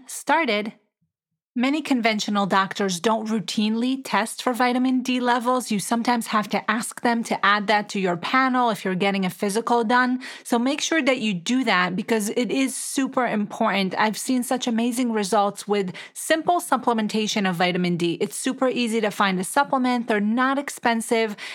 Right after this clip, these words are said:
And all you have to do is remember to take them once a day or even once a week if you're taking higher doses. And you can see significant improvement in things like mood, fertility,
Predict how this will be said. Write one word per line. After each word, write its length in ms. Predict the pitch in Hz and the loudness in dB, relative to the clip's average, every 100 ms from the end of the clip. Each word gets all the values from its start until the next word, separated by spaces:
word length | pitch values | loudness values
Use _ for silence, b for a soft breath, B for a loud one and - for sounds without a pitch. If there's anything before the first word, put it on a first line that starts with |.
| B - | B -2
And 160 | 226 | 2
all 180 | 220 240 | 2 2
you 120 | 247 | 2
have 200 | 226 233 | 0 0
to 100 | 247 | 0
do 160 | 202 220 | 0 0
is 160 | 214 196 | 0 0
remember 420 | 202 208 202 214 | 0 0 0 -2
to 140 | 220 | -2
take 340 | - 294 311 - | -2 -2 -2 0
them 320 | 196 190 190 | 2 2 2
once 240 | 196 190 | 0 0
a 60 | 208 | 0
day 340 | 240 247 240 | 2 2 2
or 140 | 202 208 | 2 0
even 400 | 247 240 226 220 | 0 0 0 2
once 320 | 220 208 - | 0 0 -2
a 60 | |
week 300 | 214 294 254 | 0 0 0
if 160 | 233 - | -2 0
you're 120 | 208 | -2
taking 340 | 202 214 226 196 | 0 -2 -2 0
higher 320 | 220 202 196 | 2 2 2
doses. 580 | 233 247 254 202 196 - B B B | 2 0 0 0 0 -2 B B B
And 160 | 233 240 | 0 0
you 80 | 269 | 0
can 180 | 277 | 0
see 240 | 269 294 277 | 0 0 0
significant 760 | 277 208 220 262 269 285 294 | 0 0 0 0 -2 0 0
improvement 720 | 247 202 226 220 208 214 208 | 0 0 0 0 0 0 0
in 140 | 190 185 | 0 0
things 240 | 190 180 | 0 0
like 260 | 185 180 233 | -2 -2 0
mood, 400 | 262 269 269 - B B B | 0 2 -2 -4 B B B
fertility, 920 | - 226 - 262 254 247 247 247 247 | -2 -2 0 0 2 2 0 0 -2